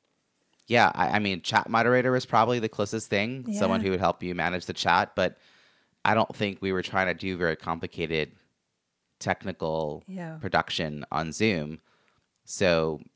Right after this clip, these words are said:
Speaker 1: you know, for me, the difference between me and, like, hiring somebody,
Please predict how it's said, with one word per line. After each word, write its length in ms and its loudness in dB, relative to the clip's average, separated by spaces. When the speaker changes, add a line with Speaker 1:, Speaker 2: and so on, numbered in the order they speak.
Speaker 1:
you 100 -6
know, 320 2
for 200 -4
me, 500 -2
the 100 -6
difference 420 -4
between 360 -8
me 220 -2
and, 100 -6
like, 140 -6
hiring 460 0
somebody, 680 -4